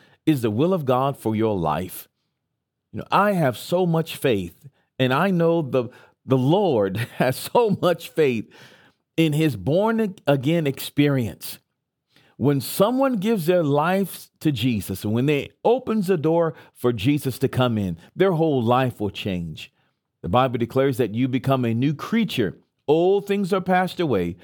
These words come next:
Behold, all things have become new." You become, as one translation says,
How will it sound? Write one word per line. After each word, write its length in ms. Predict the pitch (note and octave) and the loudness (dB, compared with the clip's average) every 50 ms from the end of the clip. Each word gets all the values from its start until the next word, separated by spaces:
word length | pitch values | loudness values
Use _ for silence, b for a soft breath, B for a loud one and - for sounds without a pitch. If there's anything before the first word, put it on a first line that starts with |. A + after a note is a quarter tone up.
| B B B | B B B
Behold, 420 | - A#2 G#2+ A2 C3 C#3 C3 B2 - - _ | -2 -2 0 2 2 2 0 -2 -4 -4 _
all 400 | - C3+ C3 B2+ B2+ A#2+ B2 C3 | 0 2 2 2 0 -2 -4 -8
things 400 | - _ - A#2 A#2+ A#2+ A2 - | -8 _ -4 -2 -2 -2 -4 -6
have 260 | G2 G#2+ G#2 G2 F2 | -4 -4 -4 -4 -2
become 480 | - G2+ - - - G2+ G2 F#2 F#2+ - _ _ _ | -4 -4 -4 -2 -4 -2 -2 -2 -4 -8 _ _ _
new." 380 | - F2+ G2 G#2 G#2+ G2 F2 E2 - _ _ _ _ _ _ _ _ | -6 -4 -2 -2 -2 -2 -4 -6 -10 _ _ _ _ _ _ _ _
You 120 | B2 C#3 | -2 0
become, 440 | C3 C3 - D3 D3 D3+ D3+ C#3 B2 b b b b b b b b | 0 0 0 0 0 0 0 -2 -4 b b b b b b b b
as 300 | - - F2 G#2 G2+ G2 | -6 -4 -2 -2 -2 -2
one 200 | A2 C3+ D3 C#3 | -2 -2 -2 -2
translation 640 | C#3 C#3 B2+ B2+ C3 A#2+ B2+ B2+ B2+ - - A2+ A2 | 0 -2 -2 0 0 0 0 -2 -2 -2 -4 -6 -4
says, 380 | - C#3 C#3 C#3+ D3+ C#3+ B2+ | -2 0 0 0 0 -2 -4